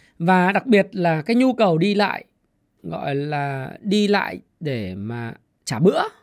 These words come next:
Các cụ hay dạy là ăn trả bữa thì người Trung Quốc sẽ du lịch và di chuyển trả bữa trở lại. Thì tất cả như tôi hay nói các bạn là thế giới nhớ Trung Quốc, thì Việt Nam mình,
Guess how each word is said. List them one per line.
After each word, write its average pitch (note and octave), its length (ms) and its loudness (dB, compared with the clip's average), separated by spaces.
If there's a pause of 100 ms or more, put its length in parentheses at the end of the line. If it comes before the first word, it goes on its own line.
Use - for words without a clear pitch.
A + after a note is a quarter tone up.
(580)
Các A3 140 -6
cụ A#3+ 180 -2
hay F#3+ 160 2
dạy F#3 240 -2
là C3+ 400 -8 (200)
ăn F3+ 180 0
trả D#3+ 140 -6
bữa F#3+ 340 -4
thì C#3 260 -6
người C3+ 240 -6
Trung D#3+ 160 -4
Quốc G#3 200 -2
sẽ - 220 -8
du E3+ 160 0
lịch D#3 220 -2 (280)
và A#2 420 -10 (480)
di F3 180 2
chuyển D#3 240 0
trả G#2 160 -8
bữa D#3+ 180 -4
trở F3 120 -4
lại. A2+ 300 -12 (460)
Thì B2+ 80 -8
tất - 220 -2
cả D#3+ 180 0
như D3+ 120 -4
tôi F3 140 -2
hay D#3+ 100 -2
nói D3+ 220 -4
các F3+ 60 -6
bạn F3 180 -6
là G#2+ 120 -10
thế C#3 140 -6
giới C#3+ 220 -4
nhớ D3 180 -4
Trung D#3+ 180 -6
Quốc, G3 160 -6
thì D3+ 80 -8
Việt B2 140 -8
Nam D3+ 260 -2
mình, A2 280 -6